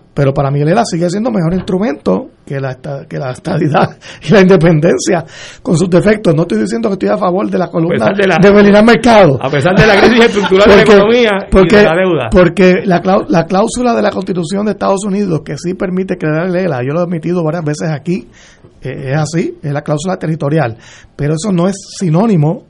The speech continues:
Speaker 1: de que el ela sea, eh, una, eh, colonia, no es sinónimo de que el ela, de que el Congreso deba tener poderes plenarios sobre Puerto Rico, y lo ha dicho la jueza Sotomayor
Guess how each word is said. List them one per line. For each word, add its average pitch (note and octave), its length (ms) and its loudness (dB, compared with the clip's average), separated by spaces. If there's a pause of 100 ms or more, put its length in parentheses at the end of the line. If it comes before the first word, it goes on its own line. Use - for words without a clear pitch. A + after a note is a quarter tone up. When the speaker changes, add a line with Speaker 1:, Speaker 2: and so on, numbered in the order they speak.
Speaker 1:
de C#3 160 -10
que C#3+ 100 -10
el B2+ 80 -6
ela D3 200 -4
sea, D#3+ 420 -4 (480)
eh, C3+ 180 -8
una, D#3 400 -4 (100)
eh, C3+ 200 -8
colonia, E3+ 520 0
no D3 140 -4
es D3 80 -6
sinónimo D#3+ 520 -2 (500)
de C#3 160 -6
que C#3 160 -6
el C3+ 80 -4
ela, D#3+ 440 -4
de C#3 140 -10
que - 80 -10
el C3 80 -8
Congreso D3 460 -6
deba D#3+ 200 -2
tener E3 380 -6 (540)
poderes D#3+ 380 -8
plenarios D#3+ 320 -8
sobre E3+ 200 -8
Puerto D#3 280 -10
Rico, F3 360 -6 (500)
y D3+ 80 -2
lo C#3 100 -2
ha E3 80 -4
dicho F#3+ 240 -6
la F3 140 -4
jueza F3 480 -6
Sotomayor D#3+ 800 -4